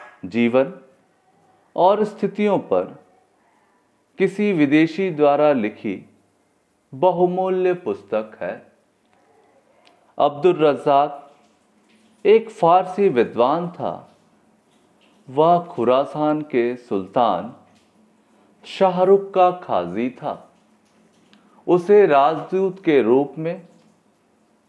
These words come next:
विजयनगर भेजा गया चौदह सौ बयालीस चौदह सौ तैंतालीस में।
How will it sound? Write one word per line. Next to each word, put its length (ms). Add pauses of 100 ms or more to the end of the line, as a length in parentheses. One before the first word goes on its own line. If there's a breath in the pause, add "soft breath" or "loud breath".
(220)
विजयनगर 720
भेजा 420
गया 360 (680)
चौदह 320
सौ 200
बयालीस 480
चौदह 280
सौ 140
तैंतालीस 600
में। 320